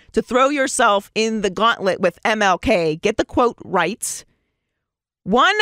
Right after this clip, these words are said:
has not only a legal, but a moral responsibility to obey just laws." Just laws.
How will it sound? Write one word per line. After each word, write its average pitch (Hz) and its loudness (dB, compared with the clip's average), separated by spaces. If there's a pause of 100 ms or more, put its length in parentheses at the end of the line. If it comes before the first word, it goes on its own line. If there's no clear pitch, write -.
has 311 2
not 285 0
only 277 0
a 233 0
legal, 214 -4 (220)
but 208 2
a 233 0
moral 330 2
responsibility 190 -2 (240)
to 226 2
obey 269 2
just 185 0
laws." - -6 (640)
Just - -10 (100)
laws. - -8